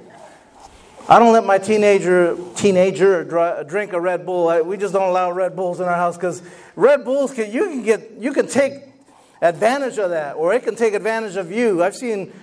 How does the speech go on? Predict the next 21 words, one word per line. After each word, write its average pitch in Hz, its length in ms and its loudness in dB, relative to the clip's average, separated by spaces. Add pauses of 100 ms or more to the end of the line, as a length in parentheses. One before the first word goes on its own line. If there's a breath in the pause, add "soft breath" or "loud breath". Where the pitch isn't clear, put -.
people 240 240 2
that 214 160 -2
drink 214 400 -6
ten 269 160 -6
of 254 100 -8
those 214 220 -6
a 202 80 -6
day, 196 460 -6 (400 soft breath)
and 170 280 -4
you 220 60 -6
gotta 269 160 -4
be 277 140 -14
careful 277 340 -8
with 214 100 -12
that 180 180 -8
stuff. 170 340 -8
Amen? 240 480 -6 (100)
Everything 254 380 -2
in 214 80 -10
moderation. 208 720 -4
Amen? 240 380 -2